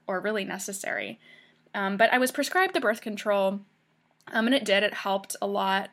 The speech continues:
And, and I also wanna mention that this was a male gynecologist, which, <sighs> um, big sigh. Obviously, I am sure there are some really fantastic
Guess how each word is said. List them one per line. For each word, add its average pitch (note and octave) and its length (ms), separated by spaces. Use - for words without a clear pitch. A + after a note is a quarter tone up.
And, G3+ 480
and A#3+ 80
I B3 200
also F4+ 240
wanna D#4+ 140
mention B3+ 240
that G3+ 160
this A#3 440
was G#3 480
a G3+ 60
male G3+ 360
gynecologist, - 800
which, - 380
<sighs> A3 600
um, G#3 460
big F4 220
sigh. - 560
Obviously, D#4 960
I C#4 100
am D4+ 160
sure G#3+ 460
there G3 160
are G3 60
some G3+ 320
really G3 260
fantastic G3 1080